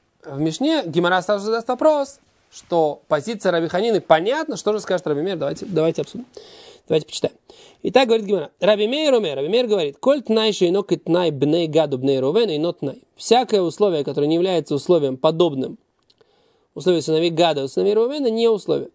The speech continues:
Шейнемер, как сказано, «Вайомер алеем», сказал им Моше,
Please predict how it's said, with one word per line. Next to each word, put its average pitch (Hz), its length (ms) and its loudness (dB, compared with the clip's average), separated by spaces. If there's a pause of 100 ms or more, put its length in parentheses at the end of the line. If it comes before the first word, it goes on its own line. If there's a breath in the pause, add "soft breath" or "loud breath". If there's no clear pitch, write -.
(120)
Шейнемер, 185 360 0
как 131 140 -6
сказано, 185 380 2
«Вайомер 170 400 0
алеем», 139 420 -2
сказал 170 380 0
им 185 220 0 (800)
Моше, 175 500 -2